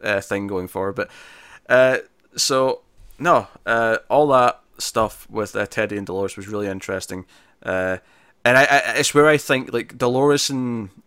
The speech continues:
Maeve, Dolores and Bernard, especially if Bernard at some point, especially if we get there by the end of the season where he actually does become, 'cause he's self-aware that he knows he's a host, but I wonder if he, like, has an ideology by the end of the season. And I think the battle of the ideologies, like we've said before,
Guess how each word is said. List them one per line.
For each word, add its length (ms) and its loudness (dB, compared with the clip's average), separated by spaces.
Maeve, 480 0
Dolores 480 0
and 160 -6
Bernard, 600 0
especially 680 2
if 180 -6
Bernard 480 2
at 80 -6
some 220 -2
point, 260 -4
especially 420 0
if 100 -10
we 60 -12
get 140 0
there 120 -2
by 80 -6
the 80 -2
end 100 -6
of 60 -8
the 40 -14
season 320 -6
where 100 -6
he 240 -4
actually 340 -2
does 240 -4
become, 560 -6
'cause 120 0
he's 120 4
self-aware 420 4
that 80 -2
he 60 -2
knows 160 -2
he's 80 -8
a 60 0
host, 460 -8
but 120 4
I 60 6
wonder 280 2
if 120 -4
he, 140 -2
like, 220 -2
has 280 4
an 80 0
ideology 540 0
by 100 -8
the 40 -2
end 100 -6
of 60 -10
the 40 -10
season. 300 -8
And 100 -4
I 60 0
think 280 -4
the 120 -6
battle 440 0
of 80 -10
the 120 -4
ideologies, 640 -4
like 100 -8
we've 120 -10
said 200 -6
before, 440 -6